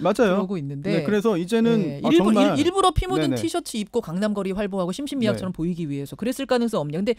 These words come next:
Speaker 2: 그거를 판단을 하기 위해서 법원에서 아주 세밀하게 조사들을 하긴 하죠.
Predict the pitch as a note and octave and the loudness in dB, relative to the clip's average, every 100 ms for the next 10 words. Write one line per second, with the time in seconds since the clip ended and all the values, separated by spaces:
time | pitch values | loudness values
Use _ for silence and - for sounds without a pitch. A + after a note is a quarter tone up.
0 | - - - - - - B3 G4+ G#4 - | -6 -16 -16 -20 -10 -4 0 2 2 -2
1 | G#4+ G4+ F#4+ F4+ F4+ E4+ D#4+ C#4+ C4+ C#4 | 0 2 2 0 -2 -2 -2 -2 0 0
2 | C4+ _ F#3+ G#3 B3+ B3 B3+ - C#4 C#4+ | 0 _ -2 0 0 0 -2 -2 -6 -8
3 | - - G4 G#4 F4 C#4+ C#4 A#3+ F3+ A3+ | -10 -14 -6 0 0 2 -2 -4 -2 -2
4 | A#3+ A#3 E4+ D#4+ D4+ E3+ A2 | -2 -6 -4 -2 -2 -4 -6